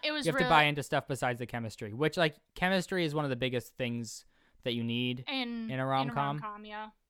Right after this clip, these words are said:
Speaker 1: Yeah, I will never watch this movie again in my life. I would rather
Speaker 2: R I P.
Speaker 1: watch Jingle Jangle, A Christmas Journey before I would
Speaker 2: Oh my
Speaker 1: ever
Speaker 2: gosh,
Speaker 1: watch
Speaker 2: I'm never
Speaker 1: this
Speaker 2: gonna
Speaker 1: movie
Speaker 2: think about
Speaker 1: again.
Speaker 2: Jingle Jangle again after this. I don't know why we had to name that segment after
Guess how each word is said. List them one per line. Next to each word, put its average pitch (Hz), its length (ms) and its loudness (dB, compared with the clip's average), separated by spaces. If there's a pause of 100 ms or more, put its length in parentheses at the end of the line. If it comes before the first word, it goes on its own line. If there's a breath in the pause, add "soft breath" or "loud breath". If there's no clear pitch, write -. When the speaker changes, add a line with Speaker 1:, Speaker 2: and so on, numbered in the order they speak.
Speaker 1:
Yeah, 226 420 -4
I 294 180 4
will 320 180 0
never 269 720 2
watch 247 300 2
this 240 200 -8
movie 214 380 -10
again 202 460 -8
in 214 140 -14
my 202 220 -10
life. 196 300 -12 (200)
I 226 120 -4
would 214 120 -6
rather 208 480 -8
Speaker 2:
R 123 200 -4
I 131 80 -4
P. 101 300 -12 (320)
Speaker 1:
watch 208 440 -12
Jingle 208 380 -12
Jangle, 196 680 -12
A 220 40 -20
Christmas 220 400 -18
Journey 240 600 -16 (240)
before 220 360 -12
I 247 100 -12
would 123 120 -8
Speaker 2:
Oh 117 40 -6
my 107 120 -6
Speaker 1:
ever 104 120 -8
Speaker 2:
gosh, 104 140 -6
Speaker 1:
watch - 100 -10
Speaker 2:
I'm 143 140 -4
never 143 160 0
Speaker 1:
this 143 80 -2
Speaker 2:
gonna 127 180 -2
Speaker 1:
movie 101 80 -14
Speaker 2:
think 117 160 -6
about 110 160 -4
Speaker 1:
again. 104 60 -8
Speaker 2:
Jingle 113 260 -8
Jangle 113 380 -10
again 110 200 -10
after 107 300 -10
this. 107 180 -10
I 117 60 -6
don't 117 120 -4
know 113 100 -6
why 110 180 -4
we 110 100 -6
had 113 120 -8
to 113 60 -12
name 110 220 -10
that 104 160 -10
segment 110 360 -8
after 107 400 -10